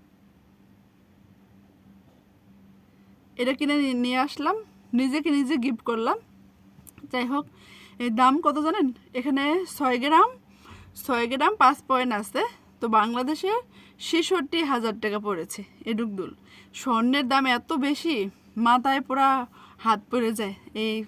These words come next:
এই ঝুমকাগুলো কেমন হয়েছে অবশ্যই, অবশ্যই কমেন্টে জানাবেন। কেমন হয়েছে, আপনাদের কাছে কেমন লাগছে অবশ্যই বলবেন। এই বাইশ ক্যারেট আছে, হ্যাঁ। আর এই স্বর্ণেরগুলো বাবা এত দাম,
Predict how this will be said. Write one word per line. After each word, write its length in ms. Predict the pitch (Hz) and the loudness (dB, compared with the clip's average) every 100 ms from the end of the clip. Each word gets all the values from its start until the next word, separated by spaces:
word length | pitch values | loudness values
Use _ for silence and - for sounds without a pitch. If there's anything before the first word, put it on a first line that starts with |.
| - - - _ - - 214 | -14 -20 -20 _ -20 -10 -8
এই 60 | 220 | -4
ঝুমকাগুলো 400 | 233 240 233 269 | -2 -2 -2 -4
কেমন 160 | 240 262 | -4 0
হয়েছে 160 | 285 294 233 | -2 0 -2
অবশ্যই, 200 | 247 269 | -2 -6
অবশ্যই 180 | 240 254 | -6 -4
কমেন্টে 260 | 233 214 202 214 | -4 -4 -4 -6
জানাবেন। 320 | 202 190 - - - - - - - - - - - - - - - - - - - - - - - - - - - - - - - - - | -6 -10 -14 -20 -20 -20 -20 -20 -20 -20 -20 -20 -20 -20 -20 -20 -20 -20 -20 -20 -20 -20 -20 -20 -20 -20 -20 -20 -20 -20 -20 -20 -20 -12 0
কেমন 200 | 277 302 294 | 4 4 4
হয়েছে, 240 | 240 277 233 | 0 -2 -4
আপনাদের 200 | 226 240 | -4 -4
কাছে 160 | 262 254 | -6 -4
কেমন 160 | 247 262 220 | -2 -2 -2
লাগছে 240 | - - - - - - - - - - - - - - | -4 -10 -12 -18 -20 -20 -20 -20 -20 -20 -20 -20 -20 -8
অবশ্যই 260 | 233 285 311 269 | -4 -2 2 2
বলবেন। 180 | 269 285 | 2 2
এই 40 | 226 | 4
বাইশ 160 | 226 254 | 4 2
ক্যারেট 220 | 311 285 220 | 0 0 -2
আছে, 180 | - 427 508 - - - - | -2 -4 -6 -12 -20 -12 -2
হ্যাঁ। 200 | 311 214 - - - - - | -2 -2 -10 -20 -20 -14 -4
আর 80 | 220 | -2
এই 60 | 254 | -2
স্বর্ণেরগুলো 560 | 277 254 269 294 285 294 220 | 0 2 2 0 -2 -4 -2
বাবা 140 | 233 285 | 2 2
এত 100 | 233 311 | 2 2
দাম, 120 | 240 | 4